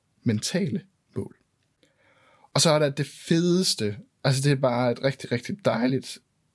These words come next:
citat. Og, øh, det tror jeg, vi alle sammen kunne lære lidt af. "It is likely to be failed gold attempts that are most apt to draw infants' attention to the feelings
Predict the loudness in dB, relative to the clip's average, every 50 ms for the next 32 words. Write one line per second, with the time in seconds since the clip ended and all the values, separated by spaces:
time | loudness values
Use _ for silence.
0 | _ _ -6 -4 -2 0 2 2 2 2 0 -2 -6 -12 _ _ _ _ _ _
1 | _ _ _ _ _ _ _ _ _ _ _ _ 0 2 2 2 0 -2 -2 -4
2 | -4 -6 -6 -6 -6 -6 -6 -4 -2 0 0 0 2 2 2 2 0 0 0 0
3 | 0 0 0 -2 -2 -2 -4 -4 -2 0 0 2 2 0 0 -2 -2 -2 -2 0
4 | 0 -2 -4 -6 _ _ _ _ _ _ _ _ _ _ _ _ _ 0 2 2
5 | 2 2 2 2 2 2 2 2 0 -2 -4 -4 -6 -6 -4 -2 -2 -2 0 -2
6 | -2 -4 -2 0 2 2 2 2 0 -4 -6 -8 -12 _ _ _ _ _ _ _
7 | -20 -20 -14 _ 0 0 2 2 0 -4 -6 -6 -6 -6 -4 -4 -6 -6 -6 -8
8 | -10 -10 _ -6 -4 -2 0 0 0 0 0 2 2 0 0 -2 -4 -4 -2 -2
9 | -2 -2 -4 -10 -20 _ _ -12 -8 -8 -8 -8 -6 -6 -4 -2 -2 -2 -4 -4
10 | -8 _ _ -2 0 0 0 0 -2 -4 -4 -4 -4 -6 -6 -8 -8 -8 -4 -2
11 | -2 0 0 -2 -4 -4 -6 -6 -8 _ _ _ _ -4 -2 0 0 0 -2 -2
12 | 0 0 2 2 2 2 0 -2 -2 -4 -6 -8 -10